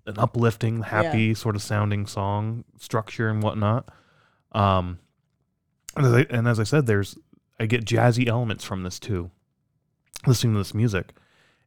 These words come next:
Speaker 1: And halfway pr-, through the performance or toward the end when I started realizing there was going to be no intermission, it's just gonna be a normal set, I knew the tickets were fifty-five dollars. I saw the price when we picked up the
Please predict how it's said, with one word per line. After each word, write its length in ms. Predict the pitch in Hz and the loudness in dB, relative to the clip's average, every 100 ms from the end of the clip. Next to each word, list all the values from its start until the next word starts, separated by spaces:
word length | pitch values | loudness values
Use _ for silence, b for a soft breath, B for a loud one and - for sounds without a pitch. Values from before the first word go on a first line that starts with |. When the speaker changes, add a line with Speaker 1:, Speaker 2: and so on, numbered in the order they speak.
| b | b
Speaker 1:
And 380 | 120 113 101 92 - - | 0 2 2 -2 -10 -8
halfway 400 | - 123 - 117 | -2 0 2 0
pr-, 160 | - - | -2 -8
through 200 | 127 117 | -2 0
the 60 | |
performance 400 | 104 101 104 104 | 0 -2 -2 -2
or 40 | 104 | -4
toward 220 | - 104 | 0 0
the 100 | 107 | 0
end 100 | 101 | 0
when 100 | 98 | 0
I 40 | |
started 260 | 95 101 95 | -2 -2 0
realizing 460 | 98 95 92 92 90 | 2 2 0 -2 -4
there 120 | 90 | -2
was 160 | 92 - | -2 -4
going 240 | 95 90 | -6 -6
to 40 | 87 | -6
be 140 | 90 | -6
no 160 | 87 87 | -4 -6
intermission, 440 | 87 110 - 110 | -2 -2 -2 -6
it's 100 | 90 | -8
just 140 | - - | -10 -6
gonna 80 | |
be 60 | 90 | -6
a 20 | |
normal 260 | 85 80 78 | -4 -6 -8
set, 400 | - 117 110 - B B B B B B _ _ _ _ _ - | -2 0 0 -6 B B B B B B _ _ _ _ _ -4
I 100 | 110 | 0
knew 340 | 104 107 107 104 | 4 6 6 4
the 120 | 98 | 0
tickets 280 | 104 98 - | -4 -6 -6
were 80 | |
fifty-five 360 | - - 90 87 | -8 -8 -8 -2
dollars. 440 | 107 117 113 107 | 2 2 2 0
I 60 | 101 | -4
saw 220 | - 95 | -2 -2
the 120 | 90 | -2
price 320 | - 101 95 - | -2 -2 -2 -2
when 80 | 90 | -6
we 80 | |
picked 320 | 85 - 101 90 | -6 -6 -4 -4
up 140 | - | -4
the 320 | 87 85 87 | -2 -2 -2